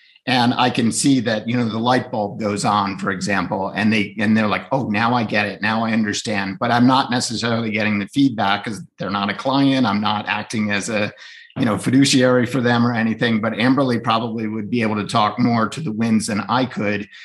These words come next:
but I can definitely see the light bulbs go on,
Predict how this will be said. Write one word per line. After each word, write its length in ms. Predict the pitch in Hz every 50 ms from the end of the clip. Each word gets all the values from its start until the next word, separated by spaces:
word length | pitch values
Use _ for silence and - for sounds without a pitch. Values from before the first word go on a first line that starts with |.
| - - _
but 80 | - 127
I 80 | 127
can 200 | 131 - 139 127
definitely 360 | 123 147 143 - 156 143 131 113
see 160 | - 147 131
the 140 | 104 123 117
light 280 | 107 135 151 156 -
bulbs 320 | - 113 113 101 - - -
go 200 | - 98 95 95
on, 480 | 95 98 101 98 98 98 - - -